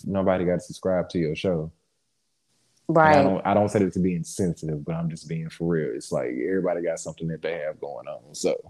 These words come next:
Speaker 1: allow folks
Speaker 2: Right.
Speaker 1: space to fo-, allow folks space to be able to deal with their own stuff.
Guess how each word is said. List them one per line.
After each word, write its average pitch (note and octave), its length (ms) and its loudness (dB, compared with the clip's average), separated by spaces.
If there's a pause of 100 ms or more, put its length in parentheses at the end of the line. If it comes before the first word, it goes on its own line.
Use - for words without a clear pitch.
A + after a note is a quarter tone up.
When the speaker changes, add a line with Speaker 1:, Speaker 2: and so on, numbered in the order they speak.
(320)
Speaker 1:
allow G#2 260 8
folks E3 280 2
Speaker 2:
Right. D#3+ 60 -6
Speaker 1:
space G2+ 600 0 (160)
to G#2 160 2
fo-, F#2 320 -4 (160)
allow A2 300 8
folks G2+ 240 2
space G2+ 320 2
to G2 60 -2
be F2+ 200 2
able F2 200 -2
to F2+ 240 -2
deal F2 280 2
with D#2+ 160 -4
their D#2 180 -2
own D2 160 -12
stuff. D#2 240 -10